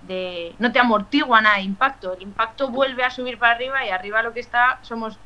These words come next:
nosotros. Así que yo sí, lo tengo muy claro que fue, que fue por eso. Y bueno, ah, otra cosa es que eso, me fui a hacer un estudio biomecánico de, de la pisada, que, que la gente, todo el mundo me dice tal,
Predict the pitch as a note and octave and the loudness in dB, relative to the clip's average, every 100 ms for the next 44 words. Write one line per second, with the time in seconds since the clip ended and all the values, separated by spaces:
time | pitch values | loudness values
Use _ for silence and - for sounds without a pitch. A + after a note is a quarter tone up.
0 | - F#3+ F#3 - D#3 - - F#3+ F#3+ F#3+ | -12 -10 -10 -12 -14 -14 -8 -6 -6 -4
1 | F#3 F#3 - - - - - - - - | -2 -2 -4 -18 -20 -20 -20 -20 -6 4
2 | A3+ A3+ G#3 F3 E3+ G3 G#3 G3+ F3 D#3+ | 4 4 -2 -4 -4 -4 -2 0 -2 -4
3 | - G#3+ A3+ A3+ F#3+ G#3+ A#3 - - F#3 | -8 -2 0 2 2 2 0 -8 -2 0
4 | E3+ - - G3 G#3 F#3+ F#3 F3+ E3 - | -2 -8 -10 -4 -2 0 -2 -2 -6 -10
5 | - - - - - G#3 G3+ B3 F3+ G3 | -12 -18 -18 -18 -4 4 6 6 4 2
6 | G3 C#3 - - G3 G3+ G3+ G3+ G#3 C4 | 2 -2 -12 -8 -6 -2 -2 -2 -2 -2
7 | C#4 A3+ G3+ A#3 A3+ F#3 - A3+ A#3+ B3+ | -2 -4 -2 -2 -4 -4 -2 0 2 0
8 | A#3+ A3+ B3+ B3 F#3+ F#3 F3+ F3 A3+ B3 | -4 -4 -6 -4 -4 -4 -6 0 0 2
9 | G#3+ A3+ A3+ G#3 G#3 F#3+ G3 G3 G3+ G3 | 0 -2 -2 -2 -4 -6 -4 2 0 0
10 | F#3+ A3+ A3 B3 - C#4+ C#4+ D4 - D3+ | 0 2 4 2 -4 -18 -20 -20 -20 -20
11 | D#3 D3 - E3 - F#3+ F#3 F#3 G3 G3+ | -18 -18 -18 -14 -10 -8 -8 -2 0 0
12 | G#3 G3 G3 G3 F#3 A#3+ C4 | 0 0 0 -2 2 4 4